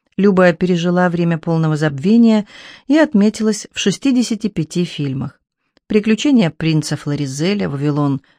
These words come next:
двадцатый», «Отпуск за свой счёт», «Выигрыш одинокого коммерсанта»,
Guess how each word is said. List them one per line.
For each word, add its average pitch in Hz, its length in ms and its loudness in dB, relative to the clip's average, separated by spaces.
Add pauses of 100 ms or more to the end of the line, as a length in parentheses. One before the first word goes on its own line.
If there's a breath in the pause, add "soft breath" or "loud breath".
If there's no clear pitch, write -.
(140)
двадцатый», 202 1000 -4 (560)
«Отпуск - 520 -2
за 190 200 0
свой 208 280 -2
счёт», - 560 -6 (320)
«Выигрыш 151 640 0
одинокого 139 480 -4
коммерсанта», 196 720 -2